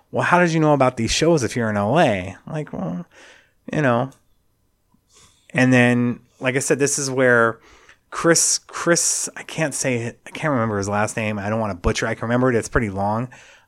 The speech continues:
I don't wanna butcher it. But he hits me up, and he has questions for me about Prince. And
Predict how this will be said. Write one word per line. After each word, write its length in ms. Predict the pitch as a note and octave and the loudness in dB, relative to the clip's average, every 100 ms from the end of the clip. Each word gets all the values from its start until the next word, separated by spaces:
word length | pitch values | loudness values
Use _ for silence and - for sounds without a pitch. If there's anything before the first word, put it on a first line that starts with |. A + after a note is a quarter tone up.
| - | -8
I 80 | A#2+ | -4
don't 140 | A#2+ | -2
wanna 160 | A#2+ G#2 | 0 -2
butcher 380 | - A2 - C3 | -2 -2 0 2
it. 220 | C3+ - _ - - _ | 2 0 _ -20 -20 _
But 100 | - | -2
he 60 | D3+ | 0
hits 240 | D3 D3 | 0 -2
me 100 | C3+ C3+ | 0 2
up, 360 | C#3+ A2+ - - | 4 2 -2 -10
and 240 | A#2+ A#2 | -4 -4
he 100 | A#2 | -2
has 180 | C3+ C3+ - | -4 -4 -6
questions 540 | - - D#3 - D#3 - | -2 2 2 0 -4 -2
for 160 | - B2 | -2 0
me 480 | B2+ C3 G2 G#2+ B2 - _ _ _ _ _ _ _ _ - | 2 2 0 -4 -8 -16 _ _ _ _ _ _ _ _ -6
about 400 | A2+ B2+ A2+ A2 | 0 2 2 4
Prince. 640 | - D3+ G2+ - - - - - - - _ _ _ _ - | 4 4 2 -4 -6 -6 -10 -18 -20 -20 _ _ _ _ -6
And 500 | A#2 A2+ A2+ A2+ | -2 0 -2 -4